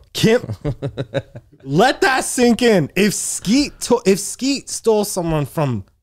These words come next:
Speaker 1: Dirk, from fucking, uh, Chief Keef even,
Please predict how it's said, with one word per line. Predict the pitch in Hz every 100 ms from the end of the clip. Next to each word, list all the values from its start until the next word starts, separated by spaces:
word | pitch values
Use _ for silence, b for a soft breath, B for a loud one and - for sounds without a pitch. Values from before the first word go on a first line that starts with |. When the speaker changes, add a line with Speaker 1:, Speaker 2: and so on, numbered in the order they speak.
| _
Speaker 1:
Dirk, | 135 123 - _ _ _ - - - _
from | 156 131
fucking, | - 143 - 139 127 123 120 -
uh, | 123 117 98 82 _ _ _
Chief | - - 240 202 -
Keef | - 269 233 -
even, | 131 113 90